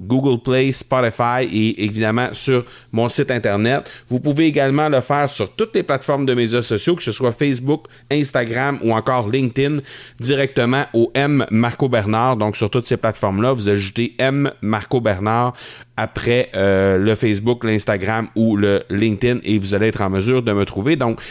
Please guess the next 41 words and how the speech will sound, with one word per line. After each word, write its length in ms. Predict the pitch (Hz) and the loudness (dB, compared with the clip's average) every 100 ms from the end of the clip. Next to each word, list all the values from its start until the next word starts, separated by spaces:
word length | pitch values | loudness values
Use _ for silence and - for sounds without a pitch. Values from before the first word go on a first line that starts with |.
| - | -6
laissez-moi 340 | 135 147 180 190 | -2 0 0 0
des 100 | 180 | 0
commentaires 600 | 165 156 151 165 175 156 | 0 0 0 0 0 0
sur 180 | 131 117 | -2 -2
ces 320 | - 135 123 | 0 0 0
endroits-là 600 | 123 117 117 113 123 160 - - | 0 0 2 2 2 0 -6 -8
et, 260 | - 120 120 101 | 0 0 0 0
euh, 140 | 98 | 0
je 120 | 92 | 0
pourrai, 540 | 98 - 107 107 123 123 | -6 0 2 2 0 0
euh, 180 | 101 92 | 0 0
vous 160 | 98 101 | 0 -2
en 140 | 98 | -2
faire 240 | 95 120 113 | 0 0 0
mention 480 | 101 95 131 127 | 0 0 -2 -2
lors 320 | 98 110 117 104 | 0 2 2 0
des 140 | 95 | -2
prochains 400 | - 95 - 135 90 101 | 0 -2 0 -4 -4 -6
épisodes 640 | 95 90 113 131 131 90 | -6 -2 0 0 -2 -2
de 180 | 98 98 - | 0 0 -2
l'accélérateur. 760 | 104 120 - 95 78 - - - - - - - - - | -4 -4 -2 -4 -4 -8 -12 -16 -20 -20 -20 -20 -20 -6
Le 100 | 127 | -4
partenaire 520 | 143 190 208 190 202 190 | -2 -2 -2 0 0 0
de 100 | 156 | 0
cet 300 | - 151 165 | 0 0 0
épisode, 480 | - 135 147 185 | 0 0 2 2
eh 100 | 143 | 2
bien, 200 | 117 131 | 0 0
c'est 180 | 139 123 | 0 -2
Production 580 | - 170 151 - 180 170 | 0 -2 -2 -2 -2 -2
Extrême 480 | 127 - - 147 180 | -4 -4 -2 -2 0
et 40 | 135 | 0
c'est 200 | 117 117 | 0 0
une 100 | 120 | -2
entreprise 640 | 120 120 104 160 156 - | 0 -2 -2 -2 -2 -2
familiale 600 | 156 160 131 127 147 165 | 0 0 2 2 0 0
qui 100 | 127 | 0
est 100 | 107 | 0
en 140 | 110 | 0
affaires 400 | 113 107 131 147 | 0 0 0 0
depuis 480 | 113 107 - 127 131 | 0 -2 0 0 0